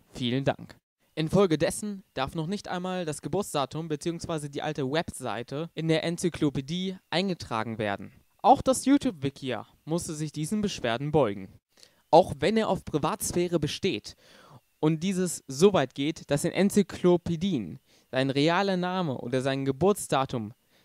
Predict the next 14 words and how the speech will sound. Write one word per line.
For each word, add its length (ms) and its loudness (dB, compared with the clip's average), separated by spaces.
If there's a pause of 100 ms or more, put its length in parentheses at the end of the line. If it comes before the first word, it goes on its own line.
nicht 380 0
genannt 400 0
werden 320 2
darf, 280 -4 (680)
ohne 280 4
dass 160 0
das 180 -4
Netzwerk 840 -2 (480)
diese 280 2
verklagt, 840 -6 (380)
sollte 300 6
er 100 4
selbst 280 0
darauf 200 4